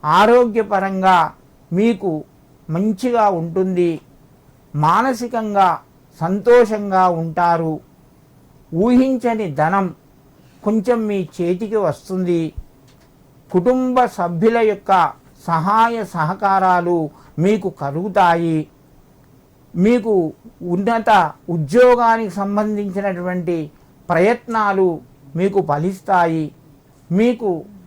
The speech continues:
రావలసినటువంటి సొమ్ము కొంత అందినా కూడా మీరు ఆందోళనకు గురవుతారు. కాబట్టి ఆందోళనకు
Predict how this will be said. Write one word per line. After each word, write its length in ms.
రావలసినటువంటి 1120
సొమ్ము 360
కొంత 240
అందినా 380
కూడా 240
మీరు 380
ఆందోళనకు 840
గురవుతారు. 720
కాబట్టి 580
ఆందోళనకు 840